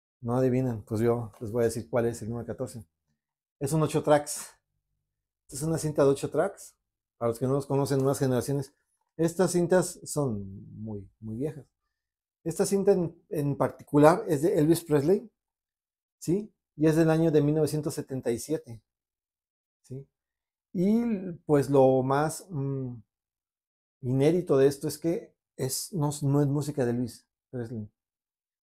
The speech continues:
Es, son entrevistas de, que le hacen.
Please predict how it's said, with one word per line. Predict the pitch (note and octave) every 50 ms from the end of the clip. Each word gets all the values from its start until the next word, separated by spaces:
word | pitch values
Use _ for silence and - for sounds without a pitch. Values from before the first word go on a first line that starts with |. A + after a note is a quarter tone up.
| _ _ _ _ -
Es, | C3 C3 C#3 B2+ - - - - -
son | - D3 C#3+ D3
entrevistas | D#3 D3 D3+ C3+ C3+ D#3 - - - C#3 C3+ A2 A2
de, | A#2+ A2+ A2+ A2+ A2 A2+ A#2 - -
que | B2
le | A#2 A#2+ B2+
hacen. | C3 - - A#2+ A2+ A#2 A2